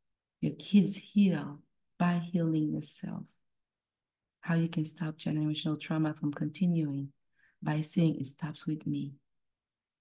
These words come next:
So I'll see you next week.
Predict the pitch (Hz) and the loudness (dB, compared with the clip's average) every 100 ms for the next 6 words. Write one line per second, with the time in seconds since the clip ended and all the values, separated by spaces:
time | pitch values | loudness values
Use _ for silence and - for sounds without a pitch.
0 | _ _ _ _ _ _ _ - - 185 | _ _ _ _ _ _ _ -10 0 4
1 | 170 160 156 156 - _ _ _ _ _ | 4 4 2 -2 -8 _ _ _ _ _
2 | _ - 156 156 - 190 202 196 196 - | _ -6 -4 -2 4 6 8 8 4 -2
3 | 165 160 - | -2 -2 -6